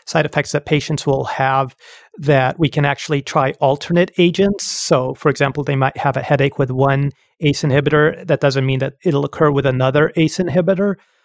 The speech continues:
In general, what we know is that A R Bs tend to be much safer and have a much better side effect profile as compared to ace inhibitors. There was actually a multinational cohort study that was published in Hypertension late last year that showed that basically in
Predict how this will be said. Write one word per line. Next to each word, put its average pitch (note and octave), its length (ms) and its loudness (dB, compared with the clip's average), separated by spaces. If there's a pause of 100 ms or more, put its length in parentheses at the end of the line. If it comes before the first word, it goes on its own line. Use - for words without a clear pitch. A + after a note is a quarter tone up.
In E3 200 4
general, F3 360 4
what C#3 180 0
we C#3+ 120 0
know C3+ 380 0
is C3+ 280 0
that C3 300 -2
A D#3 140 4
R C#3+ 80 2
Bs C3+ 260 -2
tend C#3 240 0
to D3+ 120 -4
be C#3 320 -2
much C#3 320 -2
safer D#3 480 2
and D3 180 0
have C3 160 0
a C3+ 60 0
much C#3 440 -2
better C3+ 440 0
side C#3 240 -2
effect - 260 -4
profile B2+ 440 0
as - 120 -8
compared C3 320 -4
to - 160 -6
ace C3 200 -2
inhibitors. E3+ 580 2
There C#3+ 120 2
was C#3 140 -2
actually C#3 380 -2
a C3+ 40 -2
multinational C3+ 840 -2
cohort D#3+ 500 0
study F3 300 2
that D3 100 4
was C3 120 -4
published - 500 -4
in C3 100 -4
Hypertension D3+ 800 -4
late D3+ 280 -2
last C#3+ 360 -2
year D#3 280 2
that D3 180 -4
showed D3 280 2
that C3+ 220 -4
basically D3+ 460 0
in C#3+ 160 -2